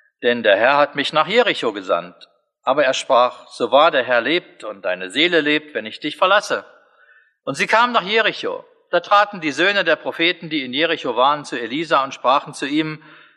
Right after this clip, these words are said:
„Weißt du, dass der Herr heute deinen Herrn über deinem Haupt hinwegnehmen wird?“ Und er sprach: „Auch ich weiß es, schweiget.“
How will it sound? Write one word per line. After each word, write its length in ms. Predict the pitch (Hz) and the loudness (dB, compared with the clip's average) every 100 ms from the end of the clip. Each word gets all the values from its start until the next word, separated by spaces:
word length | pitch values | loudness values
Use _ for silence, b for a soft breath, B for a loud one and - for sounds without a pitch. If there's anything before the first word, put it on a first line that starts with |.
| B | B
„Weißt 380 | - 220 254 - | 0 2 2 -2
du, 140 | 214 226 | -4 0
dass 240 | 196 - | 0 0
der 100 | 180 | 0
Herr 180 | 180 180 | 2 4
heute 300 | 196 214 196 | 2 2 -2
deinen 280 | 175 170 156 | -2 -2 -2
Herrn 280 | 175 208 | 0 0
über 160 | 185 165 | 0 0
deinem 240 | 151 147 139 | 0 0 0
Haupt 300 | 208 208 - | 0 -2 -10
hinwegnehmen 600 | 165 190 - 113 117 113 | -6 -6 -4 -8 -8 -4
wird?“ 380 | 139 165 - _ _ | -4 -4 -12 _ _
Und 160 | 151 | -2
er 100 | 226 | 0
sprach: 540 | 233 - 139 160 - - B B B | 0 2 4 4 2 -10 B B B
„Auch 200 | - 196 | 2 2
ich 180 | 247 226 | 2 0
weiß 280 | 180 214 233 | 2 2 0
es, 360 | 131 - - - | -6 -8 -16 -14
schweiget.“ 680 | - 131 160 196 131 - - | -2 2 2 2 -4 -10 -20